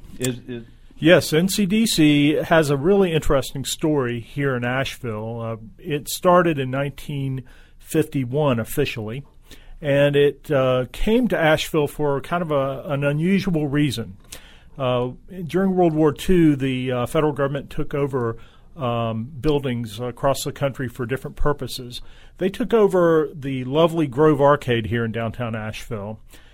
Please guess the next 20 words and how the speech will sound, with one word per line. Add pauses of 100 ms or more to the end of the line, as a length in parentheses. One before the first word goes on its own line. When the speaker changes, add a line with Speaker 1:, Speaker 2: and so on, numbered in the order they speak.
(180)
Speaker 2:
and,
uh, (180)
they
were
gonna
use
that
for
postal
records. (340)
Well,
that
didn't
work
out. (220)
So
after
the
war, (460)
um,